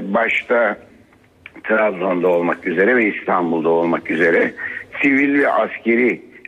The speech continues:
e, güvenlik güçlerinin, istihbarat birimlerinin dahi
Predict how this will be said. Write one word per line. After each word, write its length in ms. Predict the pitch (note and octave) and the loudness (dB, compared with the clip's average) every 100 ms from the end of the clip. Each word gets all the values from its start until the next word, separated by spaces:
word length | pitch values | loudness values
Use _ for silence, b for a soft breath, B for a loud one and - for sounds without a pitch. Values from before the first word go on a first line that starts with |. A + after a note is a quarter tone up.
| - | -4
e, 100 | F#2+ F2+ F#2 F2 F2 E2+ E2 D#2+ D2 - B B B | 0 0 0 0 0 0 0 0 -2 -8 B B B
güvenlik 640 | - - A#2+ A#2+ B2 B2 - | -6 0 2 2 2 0 0
güçlerinin, 580 | F#2+ - E2 D#2+ F2+ A#2 | -2 0 0 0 0 -2
istihbarat 720 | A2+ - G#2 A2+ A#2 B2 - | -2 -2 0 2 2 2 0
birimlerinin 680 | A2 G#2 F#2+ G2 A2 B2+ A2+ | 0 2 2 2 2 2 2
dahi 400 | - E2 D#2 | 0 -2 -4